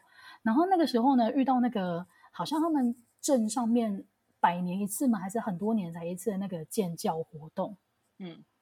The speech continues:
Speaker 1: 其实我不知道详细内容到底是什么，但是那个时候呢，他有一天就突然间很不好意思的跟我们说：“诶，那个几月几号我结婚啊，大家都收到通知了，但是要先跟，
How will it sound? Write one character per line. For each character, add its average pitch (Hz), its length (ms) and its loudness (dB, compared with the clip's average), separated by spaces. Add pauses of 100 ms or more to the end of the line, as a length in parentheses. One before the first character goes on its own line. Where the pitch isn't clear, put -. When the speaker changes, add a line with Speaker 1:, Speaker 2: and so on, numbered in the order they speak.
(120)
Speaker 1:
其 269 120 0
实 302 80 2
我 277 80 2
不 233 100 4
知 247 60 6
道 254 100 10
详 220 180 0
细 226 120 -2
内 226 80 0
容 165 180 -4
到 190 100 -2
底 170 80 -4
是 190 80 -6
什 220 140 -10
么， - 180 -12
但 277 120 -2
是 294 80 0
那 302 80 0
个 254 100 4
时 240 100 -8
候 233 140 2
呢， 220 100 0
他 233 120 0
有 220 120 0
一 - 60 -8
天 208 180 -4
就 220 80 0
突 226 140 -2
然 196 100 -2
间 214 180 -2 (260)
很 185 120 -4
不 247 120 0
好 214 100 4
意 220 40 -2
思 214 100 -4
的 196 120 -4
跟 214 140 -2
我 190 60 -2
们 165 120 -6
说 202 220 -8 (280)
：“诶， 214 300 0
那 269 80 2
个 202 460 0 (240)
几 196 140 -6
月 247 100 6
几 247 140 -2
号 202 120 -4
我 190 140 -2
结 170 180 -4
婚 208 200 -4
啊， 185 120 -4
大 196 140 -6
家 202 60 -4
都 214 100 -6
收 202 220 -8
到 196 100 -4
通 190 240 -8
知 190 160 -6
了， 175 80 -4
但 214 100 -4
是 226 120 -4
要 220 40 -4
先 226 160 -2
跟， 233 220 -2